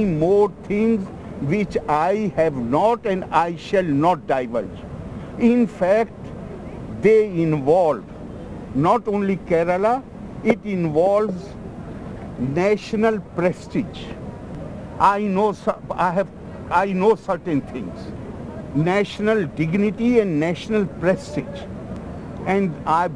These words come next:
because they involve national dignity and national prestige, therefore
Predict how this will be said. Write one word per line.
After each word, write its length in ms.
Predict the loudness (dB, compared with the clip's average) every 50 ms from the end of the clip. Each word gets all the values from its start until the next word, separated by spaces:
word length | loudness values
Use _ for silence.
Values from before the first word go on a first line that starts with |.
| -2
because 380 | -2 0 4 4 4 6 4 2 0 -2 -2
they 120 | 0 0 2 2 2
involve 360 | 2 4 4 6 4 4 2 -2 -6 -4 -2 -2
national 400 | -2 -2 -2 -2 0 2 2 2 0 0 -2
dignity 480 | 0 0 0 0 0 -2 -2 -2 0 2 2
and 80 | 2 2 2 0 0
national 320 | 0 -2 -2 0 0 0 0 -2 2
prestige, 500 | 2 2 2 2 0 0 0 0 0 -2 -6 -10 -12 -10 -10 -8 -4 0 2 4
therefore 480 | 4 4 2 0 0 2 2 2 2